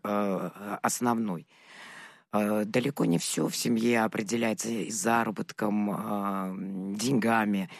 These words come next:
Определяется отношение семья — это больше, чем, э, заработок.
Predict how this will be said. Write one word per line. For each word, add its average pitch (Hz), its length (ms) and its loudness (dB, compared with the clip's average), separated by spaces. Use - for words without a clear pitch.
Определяется 123 600 0
отношение 123 440 0
семья — 104 320 0
это - 160 -2
больше, - 540 0
чем, 117 400 -2
э, 107 260 -2
заработок. - 600 -2